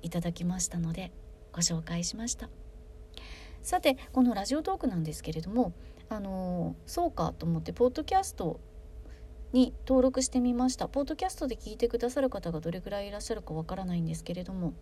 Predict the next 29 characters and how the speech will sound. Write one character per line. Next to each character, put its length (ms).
Apple 420
の 120
ポ 140
ッ 80
ド 120
キ 120
ャ 80
ス 120
ト 120
と、 320
な 120
ん 40
だ 100
っ 80
け、 180
も 80
う 40
一 100
個 120
ポ 100
ッ 60
ド 100
キ 120
ャ 20
ス 60
ト、 120
あ、 40
Spotify 640
か、 140